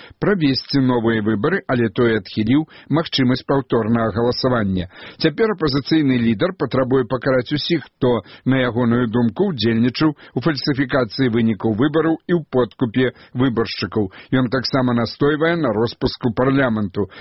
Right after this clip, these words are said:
Пакуль патрабаванні не будуць выкананыя,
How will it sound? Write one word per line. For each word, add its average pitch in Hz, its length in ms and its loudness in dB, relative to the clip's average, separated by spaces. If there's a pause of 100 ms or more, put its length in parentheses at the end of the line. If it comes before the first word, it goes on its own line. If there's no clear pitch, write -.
(100)
Пакуль 127 320 0
патрабаванні 123 720 0
не 120 160 2
будуць 107 400 -4
выкананыя, 135 640 0